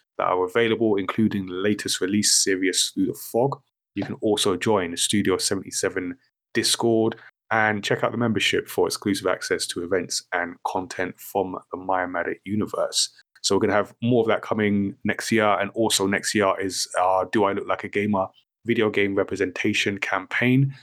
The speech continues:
which will be coming back again in twenty twenty-three. Uh, and we wanna make it a, a yearly initiative. So we launched it this year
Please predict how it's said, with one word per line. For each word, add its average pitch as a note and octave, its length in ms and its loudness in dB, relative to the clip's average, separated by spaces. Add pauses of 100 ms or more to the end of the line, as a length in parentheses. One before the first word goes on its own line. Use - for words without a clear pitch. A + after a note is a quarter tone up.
(240)
which - 440 2
will A2+ 160 4
be A2+ 280 4
coming C3 340 4
back A#2 240 0
again B2+ 460 2
in A2+ 200 2
twenty A2+ 220 2
twenty-three. C3 580 2 (280)
Uh, G#2+ 180 2
and A2+ 180 4
we A2 60 4
wanna A#2 180 4
make A2 220 0
it - 140 0
a, G#2 360 4 (140)
a - 20 -12
yearly G#2+ 500 0
initiative. F#2 600 -8 (220)
So F#2+ 160 0
we G2 120 2
launched A2+ 300 2
it G2+ 180 2
this - 220 -2
year G2 300 4